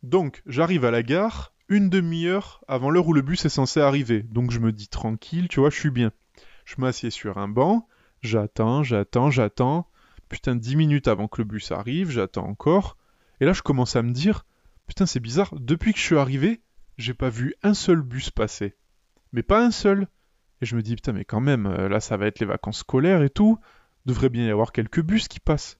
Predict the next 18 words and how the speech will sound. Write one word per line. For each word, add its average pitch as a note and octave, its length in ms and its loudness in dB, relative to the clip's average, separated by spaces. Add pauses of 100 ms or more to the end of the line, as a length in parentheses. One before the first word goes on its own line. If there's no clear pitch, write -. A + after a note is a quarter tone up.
(120)
qui - 120 -4
devraient A#2 200 2
ramener A2+ 300 2
des, G#2+ 220 0
des A2+ 140 2
randoms A2 420 -4
chez - 160 -2 (100)
eux, E3 100 -2
je - 80 -8
sais - 60 -8
pas - 100 0
quoi, E3 140 0
devrait A2+ 160 -4
y F#2+ 40 -4
avoir G2+ 180 -8
des C#3 120 0
bus, G3 260 -4
merde. » D#3 240 0